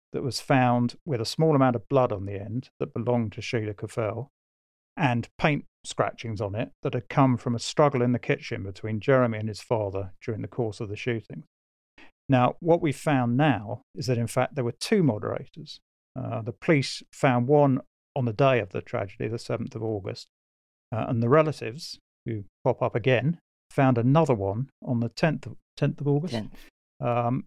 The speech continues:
Speaker 1: which they then handed in to the police. Now, there was some blood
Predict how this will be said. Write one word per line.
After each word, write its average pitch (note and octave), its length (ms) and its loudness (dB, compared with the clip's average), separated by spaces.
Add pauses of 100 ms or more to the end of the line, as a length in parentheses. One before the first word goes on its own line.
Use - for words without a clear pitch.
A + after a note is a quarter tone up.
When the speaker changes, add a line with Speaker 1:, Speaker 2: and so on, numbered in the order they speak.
(100)
Speaker 1:
which D3+ 200 -4
they A#2 180 2
then A#2+ 420 4
handed A#2 300 0
in A2+ 140 -2
to A#2 80 -8
the A2 100 -4
police. - 480 -4 (720)
Now, C3 340 6 (460)
there C3 220 4
was E3 340 4
some A#2 220 -2
blood A#2 400 -2